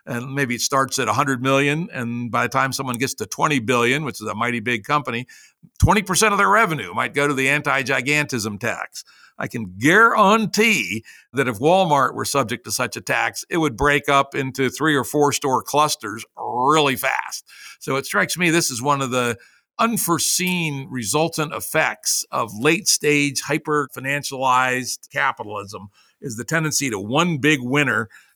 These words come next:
based on the reduction of friction and increasing returns to scale business models.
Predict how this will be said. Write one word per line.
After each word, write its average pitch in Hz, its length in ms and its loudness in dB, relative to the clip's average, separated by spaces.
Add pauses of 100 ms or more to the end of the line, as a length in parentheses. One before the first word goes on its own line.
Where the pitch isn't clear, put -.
(120)
based 139 320 -2
on 123 500 -2
the 113 120 -8
reduction 123 500 -2
of 113 100 -8
friction 127 640 -6
and 120 120 -10
increasing 120 500 -6
returns 123 680 -6 (100)
to 107 80 -12
scale 113 400 -2
business 104 480 -10
models. - 500 -14